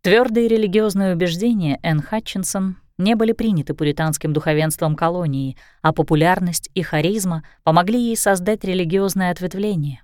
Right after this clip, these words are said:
угрожавшее пуританскому религиозному эксперименту в Новой Англии. Она была предана суду и осуждена, а потом вместе с последователями изгнана из колонии. Конец примечания.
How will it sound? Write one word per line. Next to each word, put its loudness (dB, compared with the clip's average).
угрожавшее -2
пуританскому -2
религиозному 0
эксперименту -4
в -4
Новой 0
Англии. -4
Она 6
была 4
предана 2
суду -4
и 0
осуждена, -2
а 4
потом 2
вместе 0
с -4
последователями -2
изгнана 2
из -2
колонии. -4
Конец 2
примечания. -6